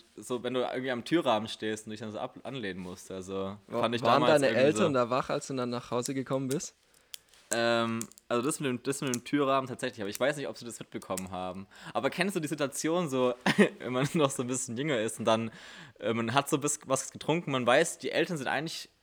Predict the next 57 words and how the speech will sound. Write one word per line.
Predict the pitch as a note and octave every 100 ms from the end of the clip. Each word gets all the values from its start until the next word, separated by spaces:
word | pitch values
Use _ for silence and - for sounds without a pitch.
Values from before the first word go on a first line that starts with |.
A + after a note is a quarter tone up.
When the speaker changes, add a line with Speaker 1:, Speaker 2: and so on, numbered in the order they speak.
| _
Speaker 1:
okay | B2 - D#3
damit, | F3 E3 F3
dass | D#3
man's | D3+
getrunken | - - E3 -
hat, | D3 D#3+
aber | A#2+ A#2+
man | A2
will's | D3 C3
auch | A#2+
nicht | A2
zeigen. | - B2 B2+ C#3+ F#3+ - - - -
Und |
dann | B2 B2
geht | D3+
man | C#3+ A#2+
rein | A#2 C#3+ E3+
und | B2+
sagt | C3+ -
nur | C#3
so | C3
schnell, | - B2 A#2+ -
man, | A2+ A2+ -
ich | C#3+
hab | -
immer | D3+
nur | D3
so | C3
ins | A#2+
Wohnzimmer | B2+ D#3 F3 C3+
gerufen, | A#2+ B2 A#2
so, | A#2 A#2+
„Hallo“, | F#3 D#3 D#3 F3 - G3+
und | C#3+
dann | C#3 E3+
bin | E3
ich | F3
ganz | E3 -
schnell | D#3+
nach | C#3+
oben | - G#3 F3+
gerannt | B2+ A2+ A#2+
und |
teilweise | C3 F3+ E3+ D3+
bin | D#3+
ich | E3
halt |
auch | C3 C3
gerannt. | C3 A#2+ F3+ C3 - G#3+ F#3+ -
<laughs> | D3+ - - - - F3+ -
So, | E3
wo | F3+
ich | F#3
mir | D3+
so | D3
denk, | D#3 F3
so, | F3 D#3+